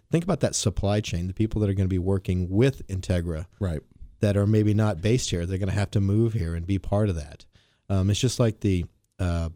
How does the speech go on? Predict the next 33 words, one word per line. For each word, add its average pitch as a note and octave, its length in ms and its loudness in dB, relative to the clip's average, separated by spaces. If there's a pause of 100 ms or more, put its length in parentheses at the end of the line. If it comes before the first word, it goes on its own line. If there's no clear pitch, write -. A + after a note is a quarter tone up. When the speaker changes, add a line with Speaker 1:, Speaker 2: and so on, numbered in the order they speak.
(120)
Speaker 1:
Panasonic A2+ 640 2
battery G2+ 320 0
plant - 280 -8
being F#2 240 -2
built F2+ 280 -4
up F2 180 -4
in F2 100 0
DeSoto. E2+ 540 -2 (140)
Speaker 2:
Right. E2+ 200 -4 (340)
Speaker 1:
There's D#3+ 200 4
gonna F3+ 160 4
be C#3 120 4
suppliers B2+ 540 0
for - 160 -4
them G#2+ 480 -2 (240)
that G#2 120 0
might G#2+ 240 2
be G2+ 100 2
based F2 320 -4
in E2+ 120 -8
Wichita. E2 480 -12 (120)
So A#2 220 2 (200)
again, B2 300 2
these A2+ 160 2
different C3 320 0
type B2 220 0
of G#2+ 100 0
industries G#2+ 480 0
moving A2 440 4
into G2 260 0
the F#2 100 0
state G2 480 -2 (360)
helps - 460 0